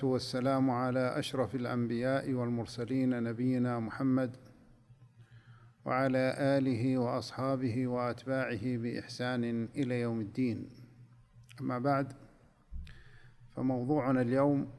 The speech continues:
هو عن أحكام الزكاة. الزكاة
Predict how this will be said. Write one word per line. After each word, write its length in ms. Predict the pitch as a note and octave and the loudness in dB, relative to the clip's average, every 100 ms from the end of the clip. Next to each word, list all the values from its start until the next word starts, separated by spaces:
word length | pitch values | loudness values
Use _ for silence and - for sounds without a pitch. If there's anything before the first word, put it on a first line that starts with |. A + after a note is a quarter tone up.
| - - D3 | -16 -6 0
هو 140 | C3 | 0
عن 340 | G#2+ C3+ C#3 | 2 2 0
أحكام 420 | C3 - - C#3 B2+ | -2 -8 2 4 4
الزكاة. 480 | G#2 B2 - A2+ - - - - - - - - - - - - - - - _ - - _ _ - A#2+ A#2 - - A2+ - - - - - - | 4 0 0 -2 -4 -14 -20 -20 -20 -20 -20 -20 -20 -20 -20 -20 -20 -20 -20 _ -20 -20 _ _ -20 -20 -20 -20 -20 -20 -20 -20 -20 -20 -14 -4
الزكاة 600 | C#3+ B2+ B2 E3 E3+ | 0 0 2 4 4